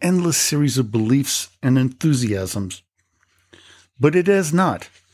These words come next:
if you ask my advice, it has not yet gone anywhere near not believing or rejecting belief. If a Russian person does not believe in God, it means he believes in something else."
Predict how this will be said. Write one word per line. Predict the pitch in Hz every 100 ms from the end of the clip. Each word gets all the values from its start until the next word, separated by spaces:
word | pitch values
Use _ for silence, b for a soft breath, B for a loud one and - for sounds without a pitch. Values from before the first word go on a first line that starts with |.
| b b b b
if | 107 -
you | 110
ask | 110 117 -
my | 117 135
advice, | 123 95 92 95 - - _ b b b b b -
it | 135
has | 127
not | 127 147 -
yet | 135 131 -
gone | 135 147 _ -
anywhere | 160 139 107 107 98
near | 98 117 135 139 151 135 _ _ b b b b -
not | 127 -
believing | 123 113 139 135 143 156
or | 131
rejecting | 113 98 110 117 - 107
belief. | 101 95 95 - - - _ _ B B B B B
If | 127 -
a |
Russian | 123 123 147 175
person | 131 139 123 143
does | 110 98
not | 104 - -
believe | 120 120
in | 120
God, | 113 117 123 127 _ _ b b b b b b -
it | 123
means | 120 123 131 135 - - _
he | - 104
believes | 107 98 107 117 120 110 -
in | 110
something | - - 101 - 104
else." | 92 87 - -